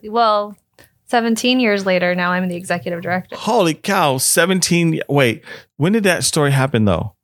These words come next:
Speaker 1: Two thousand two, three.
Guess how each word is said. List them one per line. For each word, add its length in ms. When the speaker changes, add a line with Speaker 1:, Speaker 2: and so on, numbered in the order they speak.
Speaker 1:
Two 220
thousand 1500
two, 400
three. 500